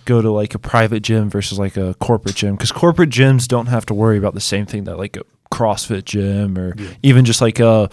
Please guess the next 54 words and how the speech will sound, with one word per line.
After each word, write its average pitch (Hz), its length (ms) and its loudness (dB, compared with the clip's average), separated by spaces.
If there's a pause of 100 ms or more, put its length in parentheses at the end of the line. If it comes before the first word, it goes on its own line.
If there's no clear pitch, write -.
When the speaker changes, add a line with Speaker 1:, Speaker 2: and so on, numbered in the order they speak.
(160)
Speaker 1:
strongman, 107 680 4
something 123 300 0
a 104 40 -2
bit 110 160 2
more, 107 200 0
like, 98 180 -4
personalized 98 600 -4
has 92 220 -4
to 98 120 -4
deal 101 220 -10
with. - 260 -8
But, 101 140 -6
like, 104 200 -6 (240)
if 127 200 -8
you 127 240 6
are 117 100 4
talking 120 200 0
about 110 180 2
a 101 60 -2
Five 107 340 0
Rings 101 200 -4
Fitness, 92 600 -8 (160)
which 104 260 -8
is 95 120 -4
a 92 60 -6
powerlifting 101 580 -6
gym 101 340 -10
or - 60 -10
Speaker 2:
Yeah. - 220 -10
Speaker 1:
a 110 40 -8
CrossFit - 420 -6
gym, - 220 -10 (440)
one 123 180 6
of 127 80 6
their 120 160 6
biggest 120 480 2
weapons 98 720 -2
in 110 100 -4
terms 107 240 -4
of 104 80 0
advertising 101 560 -2
is 92 100 -4
their 98 160 -2
Instagram - 400 -10
account, - 320 -14 (140)
Speaker 2:
Yep. 101 140 -16
Speaker 1:
right? 98 180 -8 (340)
And 120 160 0
the 110 60 0
reason 127 320 4
for 156 200 2
this 117 220 -2
is 104 120 -4
because - 280 -10